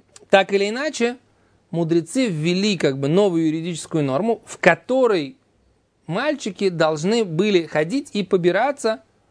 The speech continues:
э, если нету недостаточно имущества для того, чтобы унаследовать и для того, чтобы, э, на-, э, кормить девочек до свадьбы.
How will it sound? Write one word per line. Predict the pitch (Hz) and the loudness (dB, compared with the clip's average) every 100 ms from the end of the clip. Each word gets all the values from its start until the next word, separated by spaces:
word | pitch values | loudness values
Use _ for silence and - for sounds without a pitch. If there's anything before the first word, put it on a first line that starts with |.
| _ _ - | _ _ -6
э, | 165 147 143 | -2 0 0
если | 143 180 202 180 | 0 0 0 -2
нету | 165 175 175 151 _ _ _ _ | -2 -2 -4 -6 _ _ _ _
недостаточно | 170 170 180 151 185 156 165 | -4 0 2 2 0 0 -2
имущества | 165 160 - | 0 -2 -2
для | 139 143 | -2 0
того, | 143 | 0
чтобы | 139 151 | 0 0
унаследовать | 151 160 214 247 233 180 - | 0 -2 -2 0 0 -2 -6
и | |
для | 143 | -6
того, | 135 139 170 | -2 0 -2
чтобы, | 160 160 143 143 | -4 -4 -2 -2
э, | 151 - - 50 - - 202 _ _ _ _ _ _ - | 0 -2 -4 -4 -6 -8 -12 _ _ _ _ _ _ -8
на-, | 143 | -4
э, | 143 185 143 143 147 - | -4 -2 -2 -2 -6 -2
кормить | - 156 175 | 2 2 2
девочек | 156 160 147 143 | 0 0 0 -2
до | 139 | -2
свадьбы. | 135 - - | -4 -8 -10